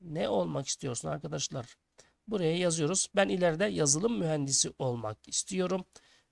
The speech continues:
Ülkem için çalışıp sağlık alanında yazılımlar geliştirmek istiyorum. Yazılım alanında ülkemizin daha ileri seviyelere ulaşmasını istiyorum. Bunun için de çalışmalar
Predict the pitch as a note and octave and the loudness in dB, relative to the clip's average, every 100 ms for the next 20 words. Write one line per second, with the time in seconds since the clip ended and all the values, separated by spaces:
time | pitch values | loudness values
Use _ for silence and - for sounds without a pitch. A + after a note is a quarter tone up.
0 | - F3 - G3 F3+ F#3 F3 E3 D3+ F3 | -6 -4 -2 -2 0 -2 0 0 2 0
1 | - - C3+ D#3+ - C#3+ C#3+ C#3+ C3 C3+ | 2 2 2 0 0 0 2 0 2 2
2 | C3+ D3 D3+ D#3 D#3 - F3 E3 - E3+ | 2 0 0 0 -2 -2 -4 -2 0 0
3 | F3 - - _ D3+ C#3+ E3+ A3+ B3+ C#3 | -2 -6 -20 _ -2 0 2 0 0 0
4 | B2+ B2 B2+ G3 - - _ _ G3+ A#3+ | 0 0 0 -2 -4 -20 _ _ -4 -4
5 | A3+ A3+ G3+ F3+ E3 F#3 E3 D#3+ F3 - | -2 -2 0 0 0 -2 2 2 2 0
6 | E3+ C3+ B2 A#2 - G3 F3+ E3+ D#3+ D#3+ | -2 -2 0 4 4 4 0 0 0 2
7 | G#3 A#3+ _ - G3 F#3+ - C#3+ - D3+ | 2 0 _ -4 0 2 2 2 2 2
8 | G#3 C4 - G3 - F#3 G3 F#3+ G#3+ G#3 | 0 -2 -4 -8 -4 -4 -4 -6 -2 -2
9 | D3 C3 C3 A#3 - - - - - G3+ | -2 -4 2 2 2 -14 -18 -4 -2 2
10 | - B2+ D#3 | 0 2 0